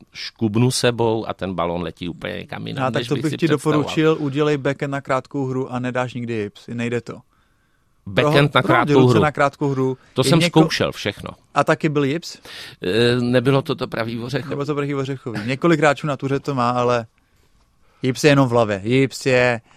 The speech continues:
Speaker 1: Jips je hlava,
Speaker 2: jips je jenom
Speaker 1: samozřejmě.
Speaker 2: mentální. Když budeš mít jips, dej si pivo předtím a odejde
Speaker 1: To dělám.
Speaker 2: pips. Tak je to super.
Speaker 1: <laughs> Filipe, já jsem strašně rád, že jsi přišel k nám na plác. Ta hodinka vždycky uteče.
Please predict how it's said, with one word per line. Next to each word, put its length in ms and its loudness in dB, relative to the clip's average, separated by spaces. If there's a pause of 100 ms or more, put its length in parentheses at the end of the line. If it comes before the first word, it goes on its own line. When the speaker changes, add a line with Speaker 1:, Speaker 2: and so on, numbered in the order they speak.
(100)
Speaker 1:
Jips 300 2
je 80 6
hlava, 340 6
Speaker 2:
jips 200 0
je 80 6
jenom 120 6
Speaker 1:
samozřejmě. 260 4
Speaker 2:
mentální. 640 0 (160)
Když 300 -4
budeš 180 8
mít 160 2
jips, 200 4
dej 100 4
si 180 -2 (140)
pivo 460 2
předtím 540 -4 (160)
a 80 -2
odejde 300 2
Speaker 1:
To 40 4
dělám. 320 2
Speaker 2:
pips. 120 -14
Tak 180 -2
je 100 0
to 100 -4
super. 280 -6
Speaker 1:
<laughs> 1040 -12
Filipe, 500 2 (500)
já 100 2
jsem 160 2
strašně 360 0
rád, 160 2
že 120 -6
jsi 120 -8
přišel 320 -8
k 80 -12
nám 160 -6
na 120 -8
plác. 360 0
Ta 100 2
hodinka 460 4
vždycky 400 -2
uteče. 640 2